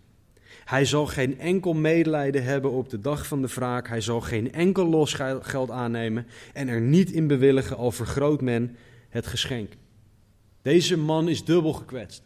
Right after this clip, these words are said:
En door zijn eigen vrouw en door die andere persoon die overspel pleegde met zijn vrouw. En dat maakt deze persoon boos en jaloers. En dat is een hele,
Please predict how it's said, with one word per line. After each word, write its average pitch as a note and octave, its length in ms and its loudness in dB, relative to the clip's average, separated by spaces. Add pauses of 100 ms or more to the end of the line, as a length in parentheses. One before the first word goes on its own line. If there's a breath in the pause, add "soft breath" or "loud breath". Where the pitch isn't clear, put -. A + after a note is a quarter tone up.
(520)
En F3+ 220 2
door F3+ 180 4
zijn D3 140 -6
eigen D3+ 260 -2
vrouw C#3 320 -2
en F3 240 -2
door D#3 260 0 (320 loud breath)
die D3 140 2
andere C#3+ 280 4
persoon C3+ 460 0
die B2 160 -2
overspel B2+ 520 -4
pleegde A#2+ 380 -8
met C3+ 200 -4
zijn - 180 -12
vrouw. F2+ 260 -20 (1120 loud breath)
En C#3+ 120 -2
dat D3+ 140 4
maakt D#3+ 240 0
deze D#3+ 300 0
persoon D3 420 0
boos D#3 500 4
en F3 220 0
jaloers. C#3 500 4
En A#2+ 160 -2
dat C3 220 -2
is A#2+ 120 -8
een A2+ 140 -4
hele, A#2 320 -2